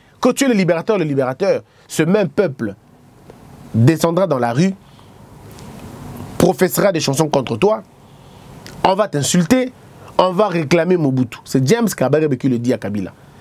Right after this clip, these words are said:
Mais il n'y avait pas longtemps. Ce n'est pas passé, il ne s'est pas passé beaucoup de temps.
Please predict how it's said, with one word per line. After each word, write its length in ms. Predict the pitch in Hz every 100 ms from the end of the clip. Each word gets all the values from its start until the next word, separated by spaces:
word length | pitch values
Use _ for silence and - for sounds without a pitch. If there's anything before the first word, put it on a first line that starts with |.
| -
Mais 140 | 175 190
il 40 |
n'y 60 | 185
avait 200 | 170 185
pas 100 | 208
longtemps. 360 | 185 208 220 - _ - - - - - - - - - - -
Ce 160 | -
n'est 140 | 196 196
pas 120 | 220
passé, 260 | 175 -
il 60 | 196
ne 20 |
s'est 120 | 180
pas 80 | 190
passé 180 | 170 175
beaucoup 220 | 156 247
de 60 | 254
temps. 200 | 285